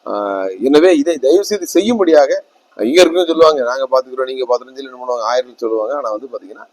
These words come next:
நமது ஆயர்கள் மேல் நம்பிக்கை இல்லாமல் இல்லை. அதே சமயத்துல வெளியிலிருந்து வருகிறவர்கள் எந்த பாகுபாடும் இல்லாமல், எந்த அணி பாகுபாடும் இல்லாமல், நான் வந்து எல்லாரையும் சேர்த்தான் சொல்லேனா, எந்த அணியும் அவங்களுக்கு கிடையாது, அவங்களுக்கு யாரையுமே தெரியாது.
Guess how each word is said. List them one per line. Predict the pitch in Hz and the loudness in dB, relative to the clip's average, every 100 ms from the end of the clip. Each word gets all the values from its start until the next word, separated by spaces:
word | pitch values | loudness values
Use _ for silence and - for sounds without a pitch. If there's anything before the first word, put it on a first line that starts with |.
| _ _ _ | _ _ _
நமது | 90 95 101 | -10 -2 6
ஆயர்கள் | 165 185 180 | 6 6 2
மேல் | 175 | 0
நம்பிக்கை | 135 151 185 - 156 | -2 -4 -8 0 2
இல்லாமல் | 170 214 208 156 | 4 4 4 2
இல்லை. | 131 185 - | -2 -6 -8
அதே | 82 131 170 | -8 -4 -4
சமயத்துல | 147 117 - 85 - _ _ _ | -4 -8 -10 -12 -12 _ _ _
வெளியிலிருந்து | - 107 170 262 254 220 | -6 2 4 4 4 2
வருகிறவர்கள் | 160 135 127 117 113 165 _ _ _ - | 0 -2 -4 -8 -8 -14 _ _ _ -2
எந்த | 120 175 180 - | 0 2 2 4
பாகுபாடும் | 123 170 165 156 147 127 | 4 4 4 2 2 -2
இல்லாமல், | 117 110 151 131 | -6 -8 -8 -8
எந்த | 120 151 120 | -6 -2 -2
அணி | 135 226 - | -2 -2 2
பாகுபாடும் | 175 151 147 139 123 | 2 4 0 0 -2
இல்லாமல், | 107 95 101 | -6 -8 -4
நான் | 120 | -4
வந்து | 135 180 - _ _ _ - | -2 -4 -6 _ _ _ -4
எல்லாரையும் | 107 147 170 170 170 | 4 8 8 8 4
சேர்த்தான் | 151 151 156 127 | 2 0 0 -4
சொல்லேனா, | 104 87 _ _ _ _ _ _ - | -8 -14 _ _ _ _ _ _ -4
எந்த | 127 170 160 | -2 6 6
அணியும் | 151 175 180 | 6 4 4
அவங்களுக்கு | 160 147 131 | 2 -2 0
கிடையாது, | 135 110 104 | 2 2 -4
அவங்களுக்கு | 123 123 | -8 2
யாரையுமே | 123 147 156 143 | 4 4 0 -2
தெரியாது. | 127 135 | -2 -2